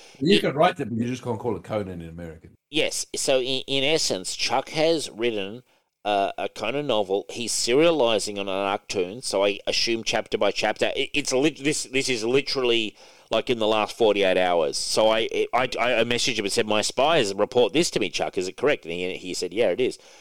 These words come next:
Speaker 2: It's really been popular. Um, there's also illustrations, Rich. Not for every single panel, obviously, but kinda like an illustrated book, if you know what I mean. Like, so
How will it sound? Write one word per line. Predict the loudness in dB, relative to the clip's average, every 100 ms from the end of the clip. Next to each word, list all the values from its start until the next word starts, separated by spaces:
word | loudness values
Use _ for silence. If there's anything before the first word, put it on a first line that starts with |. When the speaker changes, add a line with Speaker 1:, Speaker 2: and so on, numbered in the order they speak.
| -20 -20 _ -6
Speaker 2:
It's | -4 -4
really | 0 4 4 4 0 -6 -4
been | -2 -2
popular. | 0 -2 0 0 0 -2 -2
Um, | -2 -2 0
there's | 0 0 2
also | 2 4 0
illustrations, | 2 2 2 0 0 0 -2 -8 -4
Rich. | -4 -4 -4 -6 -6 _ _ _ _ _ _ _ _ -10 -10 -4
Not | -2 -2 -4
for | 0
every | 0 2 0 0
single | -4 0 -2
panel, | -2 -4 -2 -2
obviously, | -2 -4 -2 -2 0
but | -2 -2
kinda | -2 0
like | 0 -2
an | -4
illustrated | -2 -2 2 2 2 -2
book, | -8 -6
if | -6
you | 0
know | 2
what | 2
I |
mean. | 0 -2 -2
Like, | -2 -2
so | 0 4 4